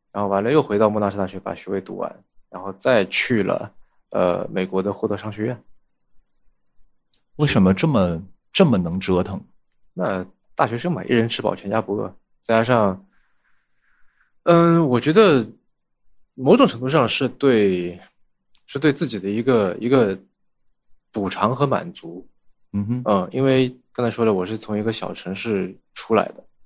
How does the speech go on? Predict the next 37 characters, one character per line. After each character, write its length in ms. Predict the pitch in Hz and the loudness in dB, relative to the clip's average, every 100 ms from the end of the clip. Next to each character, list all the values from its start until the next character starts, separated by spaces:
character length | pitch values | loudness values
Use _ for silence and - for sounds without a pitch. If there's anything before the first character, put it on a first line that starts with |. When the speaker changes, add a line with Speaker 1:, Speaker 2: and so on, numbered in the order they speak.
| - _ - | -20 _ -2
Speaker 1:
绍 160 | 135 | 0
兴 200 | 113 117 | 0 -4
其 160 | - 107 | -6 -6
实 360 | - 101 104 101 - _ _ _ - - _ | -2 0 0 -4 -18 _ _ _ -20 -20 _
没 180 | 104 104 | 0 0
什 80 | 107 | 0
么 60 | |
事 120 | 107 | -4
情 120 | 104 101 | -4 -2
在 100 | 95 | 0
发 180 | 98 | 0
生， 300 | 95 92 95 - _ _ _ _ _ | -2 -4 -10 -14 _ _ _ _ _
可 100 | 87 | -8
能 100 | 95 | -4
现 120 | 113 | 2
在 100 | 110 | 2
也 180 | 92 - | 2 -4
是， 320 | - - 107 _ _ _ _ _ _ _ _ | -10 -10 -14 _ _ _ _ _ _ _ _
一 80 | - | -4
座 120 | 120 | 0
立 80 | 120 | 4
交 120 | 120 | 4
桥 180 | 117 101 | 2 0
就 100 | 101 | -4
足 160 | 104 98 | -4 -2
以 60 | |
让 180 | 98 104 | 0 0
我 240 | 90 92 - _ - | -2 -6 -10 _ -10
记 320 | - 95 95 | -6 -4 -4
三 180 | - 107 | -4 -4
十， 140 | 101 - | -6 -8
三 160 | - 113 | -2 -2
十 80 | 104 | -4
多 120 | 98 | -10
年， 200 | - - | -10 -10
对 100 | 101 | -10
吧？ 180 | 92 | -10